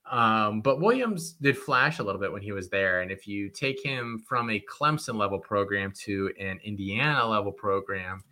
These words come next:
there's the potential there to have a guy like that cook for college fantasy purposes. So again, I don't think Williams is rosterable. Camper could be very fringy,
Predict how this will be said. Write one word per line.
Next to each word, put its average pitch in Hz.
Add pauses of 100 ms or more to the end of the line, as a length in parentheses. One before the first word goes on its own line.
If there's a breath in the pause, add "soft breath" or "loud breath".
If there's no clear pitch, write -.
(260)
there's 175
the 370
potential 240
there 202
to 160
have 156
a -
guy 131
like 127
that 104
cook 117
for 107
college 98
fantasy 104
purposes. -
So 110
again, 104 (500)
I 117
don't 135
think 139 (260)
Williams 127
is 101
rosterable. 92
Camper 113 (400)
could 131
be 107
very 123
fringy, 95